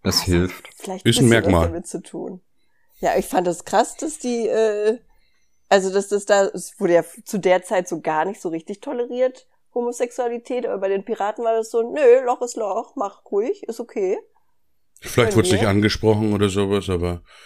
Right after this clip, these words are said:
Speaker 3: ich meine, wenn du da auf dem Schiff, wie lang die ja teilweise gefahren sind oder sowas, da würde ich aber meinen, äh, Nachbarn auch irgendwann mal anschauen und mir sagen,
Speaker 2: Ja.
Speaker 3: „Ach ja, ne?“ Was ist ein klassischer
Speaker 2: Hübsches
Speaker 3: Piratenname?
Speaker 2: Haar, Baby.
Speaker 3: Was ist ein klassischer
Speaker 2: Ich weiß nicht,
Speaker 3: Piratenname?
Speaker 2: Blackbeard?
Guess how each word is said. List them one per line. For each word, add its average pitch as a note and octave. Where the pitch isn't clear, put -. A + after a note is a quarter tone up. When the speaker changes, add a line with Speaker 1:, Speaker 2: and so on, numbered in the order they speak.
Speaker 3:
ich E2
meine, E2+
wenn E2
du E2+
da E2
auf D#2+
dem E2
Schiff, -
wie F#2
lang F2
die A#2
ja F2
teilweise F2
gefahren F#2+
sind G2+
oder E2
sowas, E2
da E2
würde F2
ich F2+
aber F2+
meinen, F2
äh, E2+
Nachbarn F#2
auch A2
irgendwann F2
mal E2+
anschauen E2+
und F2+
mir E2+
sagen, E2+
Speaker 2:
Ja. F2+
Speaker 3:
„Ach -
ja, A2
ne?“ G#2+
Was -
ist -
ein F#2
klassischer G#2+
Speaker 2:
Hübsches -
Speaker 3:
Piratenname? F#2+
Speaker 2:
Haar, D4+
Baby. F3
Speaker 3:
Was E4
ist -
ein E3+
klassischer D3
Speaker 2:
Ich B2
weiß C3
nicht, -
Speaker 3:
Piratenname? F#2
Speaker 2:
Blackbeard? F4